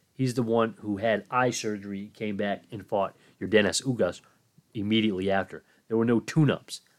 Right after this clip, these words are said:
This guy stepped right in the ring with dangerous, multi-time world championship fighters. No ifs, ands, or buts about it.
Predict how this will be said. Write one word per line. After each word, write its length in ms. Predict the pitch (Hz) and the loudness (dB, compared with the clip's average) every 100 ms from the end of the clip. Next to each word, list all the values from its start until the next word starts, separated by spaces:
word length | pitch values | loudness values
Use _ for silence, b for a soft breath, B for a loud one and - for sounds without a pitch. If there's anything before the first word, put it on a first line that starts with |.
| _ | _
This 140 | 127 | 0
guy 160 | - 120 | 2 2
stepped 400 | - - 123 - | 2 0 0 2
right 160 | 117 123 | 0 0
in 60 | |
the 60 | 117 | 0
ring 220 | 120 113 | 0 0
with 260 | 101 85 85 | -2 -4 0
dangerous, 640 | 107 127 120 120 123 - b b b b _ _ 101 | 2 2 2 2 0 -2 b b b b _ _ -4
multi-time 1200 | 104 120 117 120 117 117 113 117 113 107 101 92 _ | 2 2 2 2 2 2 -2 -4 -2 -2 -4 -8 _
world 440 | 98 87 110 107 | -6 2 4 2
championship 760 | - - 110 95 98 90 - 85 | -2 -2 -2 -2 -6 -8 -10 -10
fighters. 460 | - 101 80 76 - _ _ _ | -6 -4 -4 -8 -20 _ _ _
No 160 | 113 110 | -2 0
ifs, 200 | 131 113 | 0 -2
ands, 200 | 127 113 | -2 0
or 60 | 98 | 0
buts 240 | 87 107 | 2 0
about 340 | 87 85 98 87 | 0 0 2 0
it. 120 | - | -6